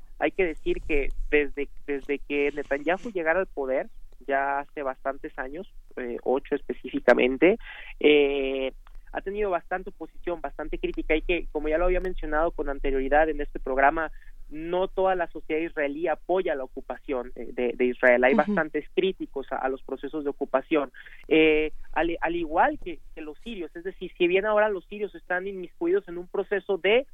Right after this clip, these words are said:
Speaker 1: reconciliación nacional hasta cierto punto,
Speaker 2: Ajá.
Speaker 1: de la búsqueda de, de, de, de crear nuevamente, eh, cuestiones que puedan, eh, crear nue-, o, o mejorar el, el, el estado actual.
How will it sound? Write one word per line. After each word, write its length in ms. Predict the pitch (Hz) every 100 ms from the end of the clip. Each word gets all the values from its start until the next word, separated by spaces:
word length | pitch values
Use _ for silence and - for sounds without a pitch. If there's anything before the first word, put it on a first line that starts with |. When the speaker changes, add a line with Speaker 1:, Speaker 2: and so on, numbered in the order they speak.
| - - -
Speaker 1:
reconciliación 1080 | 165 165 170 156 - 165 165 - 240 254 202
nacional 500 | 165 - 156 156 156
hasta 180 | - 156
cierto 280 | 170 160
punto, 400 | 170 165 156 156 - -
Speaker 2:
Ajá. 100 | 175
Speaker 1:
de 120 | 170
la 140 | 180
búsqueda 560 | 170 202 233 - 175 160
de, 240 | 151 143
de, 440 | 139 143 139 139 -
de, 220 | 147 143 -
de 120 | 156
crear 400 | - 156 165 175
nuevamente, 720 | 175 175 170 175 175 180 165 - - -
eh, 580 | - 151 151 147 147 143 - - - -
cuestiones 540 | 165 160 - 180 190 -
que 80 | 160
puedan, 440 | - 175 185 180 - - - -
eh, 580 | 151 151 147 151 143 143 - - -
crear 440 | 160 156 180 190 -
nue-, 260 | 165 180 175
o, 260 | 156 - 156
o 140 | 160
mejorar 600 | 165 160 - 165 196 220
el, 180 | 160 139
el, 240 | 147 143 -
el 240 | - -
estado 320 | 156 - 165 180
actual. 420 | - 180 180